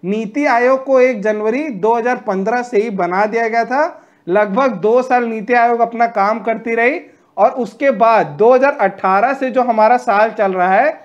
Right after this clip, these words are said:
अब ये नीति आयोग के प्लानिंग के हिसाब से चल रहा है। अब यहाँ पे पाँच साल के प्लानिंग को नहीं लाया जाता है, अब लॉन्ग टर्म प्लानिंग को लाया जाता है।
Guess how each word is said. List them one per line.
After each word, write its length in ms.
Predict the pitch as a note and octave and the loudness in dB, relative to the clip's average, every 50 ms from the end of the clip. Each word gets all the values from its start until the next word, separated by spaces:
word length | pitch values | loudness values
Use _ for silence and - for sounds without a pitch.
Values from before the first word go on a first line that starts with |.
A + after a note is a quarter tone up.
| _ _ _ _ - | _ _ _ _ 0
अब 140 | G#3 G#3+ B3+ | 0 2 2
ये 120 | C4+ D4 | 0 0
नीति 440 | C#4 A#3+ A3+ A3+ A3+ F#3+ A3 C4+ C#4+ | 0 -2 -2 -4 -8 -8 -8 -8 -4
आयोग 500 | C#4+ A#3 G#3+ G#3+ A3 A#3 B3+ C4+ C4 C4 - | 0 2 2 4 4 4 2 2 2 -2 -2
के 120 | B3 B3 C4 | 0 0 0
प्लानिंग 420 | B3+ B3+ A#3 G#3 G#3+ A3 A#3+ B3+ | 0 0 0 2 2 0 -2 -4
के 60 | A#3 | -4
हिसाब 300 | B3+ B3 B3 B3+ A#3+ A#3 | -4 -2 2 0 0 0
से 100 | A3 C4 | 0 -8
चल 280 | C4 C4+ - C4+ A#3 G#3+ | -8 -4 0 2 2 2
रहा 220 | E3 C#3+ C3 A#2+ | 2 -2 -6 -6
है। 160 | A2+ G#2 G2 _ _ _ _ _ _ _ | -8 -12 -16 _ _ _ _ _ _ _
अब 180 | - A3 C4 C4+ | 0 0 2 2
यहाँ 240 | C4 B3+ A#3 B3+ C4+ | 0 -2 0 0 -2
पे 140 | C4 C#4 C#4+ | 0 -2 -4
पाँच 380 | C4+ C#4 - A3 G#3 A3+ B3+ C4 | -4 -2 -2 0 2 2 0 0
साल 300 | B3+ - B3 A#3+ B3 B3 | 0 2 2 2 2 0
के 280 | B3 B3 C4+ C4 C4 C#4 | -2 -2 -2 -2 -2 -2
प्लानिंग 540 | C#4 C#4 - _ B3 A3 G#3+ A3 A#3 B3+ B3 | -4 -8 -12 _ -2 -2 0 0 -2 -4 -4
को 100 | C4 B3+ | -4 -4
नहीं 260 | A3+ G3 F#3+ G3+ A3+ | -2 -2 -2 -2 0
लाया 180 | A#3+ A#3 A3+ A#3 | 2 2 2 2
जाता 280 | A#3 A#3 A3+ - B3+ | 0 -2 0 0 0
है, 60 | C4 | 0
अब 100 | D4 C#4+ | 0 0
लॉन्ग 340 | C4 A3+ A#3 B3 B3+ B3+ A#3 - | 2 2 4 4 4 0 0 0
टर्म 140 | A#3 G3 G3 | 0 0 0
प्लानिंग 360 | - F#3 E3+ E3 D#3+ D3+ C#3 | -2 -2 -2 -2 -2 -6 -8
को 80 | C#3 C3+ | -8 -8
लाया 180 | B2+ B2 A#2 | -8 -8 -8
जाता 240 | A2+ G#2+ G#2 - A2 | -10 -14 -14 -16 -16
है। 140 | G#2+ G#2 | -16 -16